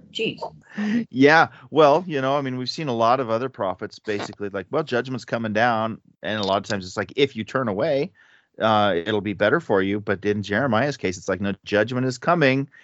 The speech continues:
Speaker 2: and, uh, you're probably not gonna turn away until, <laughs> until you've hit rock bottom." But, uh, you will. You will come back. You will turn around eventually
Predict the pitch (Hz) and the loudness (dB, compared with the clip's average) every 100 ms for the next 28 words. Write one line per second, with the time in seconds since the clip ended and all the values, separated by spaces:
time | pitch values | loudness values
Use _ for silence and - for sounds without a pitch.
0 | - _ _ - 101 98 98 98 95 95 | -20 _ _ 0 2 4 4 4 2 -2
1 | 85 - - _ _ _ - - 90 85 | -6 -12 -16 _ _ _ -16 -10 -6 -4
2 | 87 95 - 117 113 101 101 101 92 117 | -4 -6 -2 0 0 2 0 -2 -4 -2
3 | 107 92 101 95 90 98 87 87 85 _ | -2 -2 -2 -2 -2 -2 -2 -2 -6 _
4 | _ 104 92 - 113 101 90 85 95 110 | _ -10 -4 0 2 2 -2 -6 -4 -4
5 | - 78 - 78 67 - _ _ - _ | -2 -6 -4 -6 -6 -8 _ _ -20 _
6 | - 62 - 107 92 104 170 214 208 196 | -12 -10 -8 -6 -2 4 6 8 8 4
7 | _ _ _ _ - - 110 139 135 175 | _ _ _ _ -20 -4 2 6 8 6
8 | - 104 87 78 78 - - 120 113 143 | 4 -4 -4 -6 -8 -16 -12 -6 -2 -2
9 | - 127 123 143 117 117 - 104 131 - | -4 -6 -4 -2 -4 -8 -10 -6 -4 -4
10 | 113 110 | -4 -4